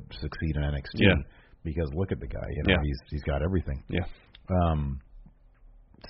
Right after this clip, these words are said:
Speaker 1: so, yeah, but I mean, if, if the mindset existed at that time, then probably, yeah, you'd see, like,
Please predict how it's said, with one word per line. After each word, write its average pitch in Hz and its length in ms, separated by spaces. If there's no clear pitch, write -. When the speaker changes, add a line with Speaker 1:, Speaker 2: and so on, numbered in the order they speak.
Speaker 1:
so, 104 480
yeah, 117 340
but 104 140
I 107 60
mean, 107 100
if, 107 140
if 127 180
the 117 60
mindset 107 520
existed 71 640
at 78 120
that 73 180
time, 71 400
then 78 240
probably, 78 480
yeah, 76 240
you'd 73 260
see, 78 200
like, 69 280